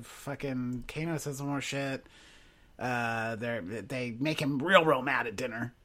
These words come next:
And he shoots a laser out of his eye. And he's like, "Oh, bloody right then, I got my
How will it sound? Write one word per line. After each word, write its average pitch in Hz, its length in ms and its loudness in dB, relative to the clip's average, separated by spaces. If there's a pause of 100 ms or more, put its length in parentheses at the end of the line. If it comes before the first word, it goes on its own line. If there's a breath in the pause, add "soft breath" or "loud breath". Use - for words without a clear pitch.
(340)
And 120 300 -2
he 120 320 0
shoots 135 240 4
a 120 100 0
laser 120 260 4
out 110 180 2
of 110 40 0
his 113 120 -2
eye. 107 500 2
And 117 100 0
he's 131 160 0
like, - 240 2
"Oh, 233 440 8
bloody 240 500 8
right 277 460 10
then, 214 320 12
I 233 80 10
got 226 320 6
my 240 200 8